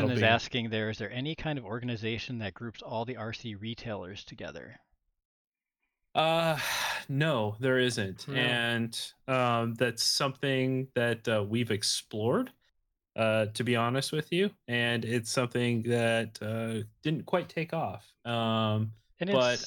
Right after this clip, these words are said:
Speaker 1: I
Speaker 2: it's,
Speaker 1: would
Speaker 2: in some ways, the F P V F C is trying to sort of be that organization in such that we currently have a few of those stores endorsing us.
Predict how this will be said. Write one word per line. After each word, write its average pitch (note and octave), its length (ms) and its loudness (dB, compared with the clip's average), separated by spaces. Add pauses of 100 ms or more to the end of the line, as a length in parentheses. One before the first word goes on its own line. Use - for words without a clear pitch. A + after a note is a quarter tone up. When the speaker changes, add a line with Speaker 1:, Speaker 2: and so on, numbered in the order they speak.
Speaker 1:
I A#2+ 60 4
Speaker 2:
it's, B2 100 2
Speaker 1:
would A#2+ 160 0 (600)
Speaker 2:
in D#3 80 -8
some G3 340 2
ways, A#2 420 0
the C3+ 120 -2
F A#2 100 -2
P C#3 120 -6
V A2 220 -6
F G#2 140 -6
C B2+ 280 -8
is G2+ 280 -8
trying A#2 580 -4
to A#2 120 -10
sort C3 420 -6
of G#2 140 -6
be G#2+ 160 -6
that G#2+ 160 -6
organization G2+ 640 -8
in G#2+ 260 -10
such - 380 -8
that G#2+ 260 -2 (680)
we C3 120 -6
currently B2 420 -2
have G#2+ 220 0
a A2 80 -6
few C3+ 260 -6
of A2 100 -6
those G#2+ 220 -8
stores G#2 540 -8
endorsing A#2 580 -6
us. F#2 380 -12